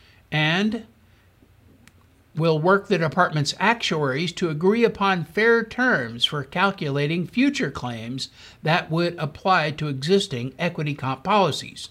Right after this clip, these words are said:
The agreement to submit to a cease and desist order was in response to the insurance commissioner's June two thousand sixteen notice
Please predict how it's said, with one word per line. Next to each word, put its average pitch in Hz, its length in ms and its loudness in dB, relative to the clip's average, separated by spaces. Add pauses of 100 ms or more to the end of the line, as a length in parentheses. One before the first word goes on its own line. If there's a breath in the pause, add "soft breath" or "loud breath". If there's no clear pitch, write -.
(680 loud breath)
The 214 140 4
agreement 240 460 4
to 208 100 -2
submit 208 400 0
to 175 120 -2
a 170 60 0
cease 185 320 -2
and 180 140 -2
desist 165 460 0
order 139 500 -2 (260 loud breath)
was 151 220 2
in 160 120 2
response 156 840 0
to 143 160 -4
the 147 200 -4 (280)
insurance 185 480 0
commissioner's 143 580 -4
June 214 600 4 (100)
two 170 160 -4
thousand 151 460 0
sixteen 156 640 -2
notice 185 500 -2